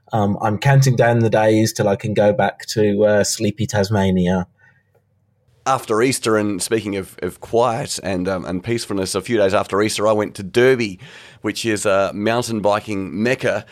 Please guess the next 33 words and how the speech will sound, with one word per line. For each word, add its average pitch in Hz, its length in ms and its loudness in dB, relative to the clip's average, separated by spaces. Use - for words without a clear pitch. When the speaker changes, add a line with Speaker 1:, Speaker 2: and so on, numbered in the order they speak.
Speaker 2:
and 98 220 -6
took - 140 -12
the 104 80 -6
bike 104 260 0
out 101 160 0
with 101 140 -6
the 98 60 -8
kids 117 320 -2
and 101 80 -4
the 92 60 -6
family 101 540 0
and 90 180 -4
did 98 100 -6
a 98 60 -2
few 98 240 -8
trails 98 480 -2
there. 104 240 0
And 117 240 -4
just 127 420 -6
when 127 200 -2
you 151 100 -4
stop - 560 -4
and 107 140 -2
you 98 80 -6
can 110 140 -4
hear 104 200 -2
nothing 104 440 -4
but 90 160 -4
silence, 98 800 -6
it's - 240 -6
just, - 320 -4
it's 113 160 -4
almost, 123 480 0